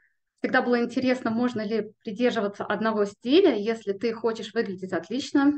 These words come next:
и для работы, и для прогулки с детьми, шустрыми, грязными, и для походов с подругами, при этом иметь ограниченный гардероб и не захламляться. И, как ни странно, с вопросом Михаила,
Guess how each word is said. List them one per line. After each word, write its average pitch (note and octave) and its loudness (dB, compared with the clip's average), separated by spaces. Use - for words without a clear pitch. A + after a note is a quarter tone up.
и A3 -8
для G#3 -4
работы, G#3 2
и G#3+ 2
для F#3+ -2
прогулки G3+ -6
с - -6
детьми, A3+ 2
шустрыми, G3+ -6
грязными, G3 0
и C4 -4
для C4+ -4
походов G3 -4
с - -20
подругами, C#4 4
при A#3 -8
этом G#3+ -6
иметь G3 -4
ограниченный G#3 -6
гардероб G3+ 0
и G#3 -4
не A3+ -6
захламляться. G3 -6
И, D#4 6
как C4+ 2
ни B3 2
странно, C4 4
с - -8
вопросом A3 -4
Михаила, G#3 -2